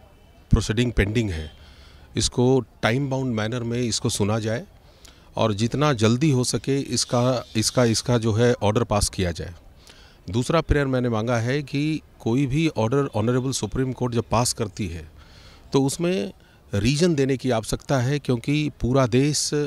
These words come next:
सुप्रीम कोर्ट के ऑर्डर को पढ़ता है, सुनता है और इससे जो है इसको, इसको एग्जाम्पल मानता है।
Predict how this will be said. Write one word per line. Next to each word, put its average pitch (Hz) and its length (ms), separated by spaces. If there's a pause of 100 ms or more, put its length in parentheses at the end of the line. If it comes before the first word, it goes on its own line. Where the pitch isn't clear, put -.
(360)
सुप्रीम 135 480
कोर्ट 131 320
के 143 200 (120)
ऑर्डर 120 220
को 120 160
पढ़ता 131 360
है, 135 240
सुनता 120 400
है 135 340 (600)
और 151 440 (240)
इससे 165 560 (160)
जो 127 180
है 160 280 (440)
इसको, 135 240
इसको 151 360
एग्जाम्पल 156 460
मानता 98 340
है। 78 220